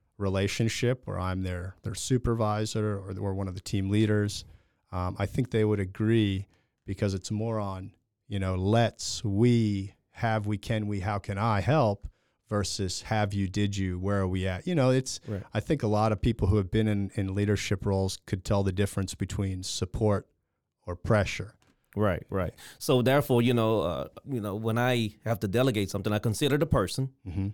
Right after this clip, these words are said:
Speaker 2: You know, consider the person. I, I see, uh, I make sure that they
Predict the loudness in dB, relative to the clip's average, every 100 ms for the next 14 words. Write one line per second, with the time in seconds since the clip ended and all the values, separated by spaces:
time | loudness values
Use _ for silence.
0 | -2 0 2 2 2 2 2 2 2 2
1 | 0 2 0 -6 -20 -4 -2 2 2 2
2 | 2 0 0 -2 -6 -12 -4 0 2 2
3 | 2 4 2 0 0 2 2 2 0